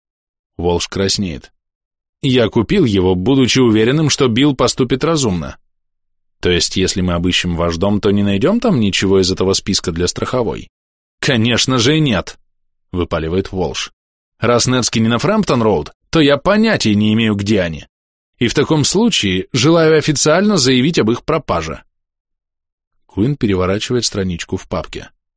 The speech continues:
"Принято к сведению. Тогда, пожалуй, перейдём к отпечаткам". "Каким ещё отпечаткам?" рассеянно смотрит на него Уолш. "Я уже говорил. Мы нашли их по всему дому.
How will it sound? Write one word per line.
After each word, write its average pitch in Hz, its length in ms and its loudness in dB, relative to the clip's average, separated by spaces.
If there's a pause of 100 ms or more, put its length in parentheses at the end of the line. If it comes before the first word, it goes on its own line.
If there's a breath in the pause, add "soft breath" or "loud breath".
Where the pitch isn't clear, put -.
(460)
"Принято 95 400 -2
к - 60 -10
сведению. 80 520 -4 (540)
Тогда, 151 340 0
пожалуй, 151 500 0
перейдём 117 500 2
к - 80 -6
отпечаткам". - 720 -6 (840)
"Каким 185 400 2
ещё 117 260 2
отпечаткам?" 98 720 -2 (500)
рассеянно 95 540 0
смотрит 101 400 -2
на 101 40 0
него 87 260 0
Уолш. 80 460 -6 (600)
"Я 80 200 0
уже 92 160 0
говорил. 151 480 0 (360)
Мы 147 120 2
нашли 135 360 2
их 123 120 0
по 123 120 2
всему 127 300 0
дому. 131 400 -2